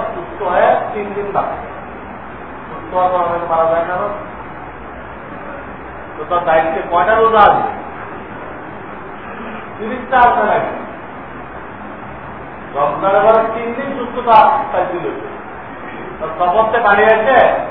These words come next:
দশ দিন বাঁচতে, পরে মারা গেছে। তো তার দায়িত্বে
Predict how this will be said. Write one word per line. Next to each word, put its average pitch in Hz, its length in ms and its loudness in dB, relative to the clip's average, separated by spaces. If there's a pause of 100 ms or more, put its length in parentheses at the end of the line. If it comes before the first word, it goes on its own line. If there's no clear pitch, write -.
দশ 185 240 6
দিন 208 160 2
বাঁচতে, - 340 2
পরে 156 140 -2
মারা 156 180 0
গেছে। 143 280 -2 (1900)
তো - 100 -10
তার 170 180 6
দায়িত্বে 160 300 4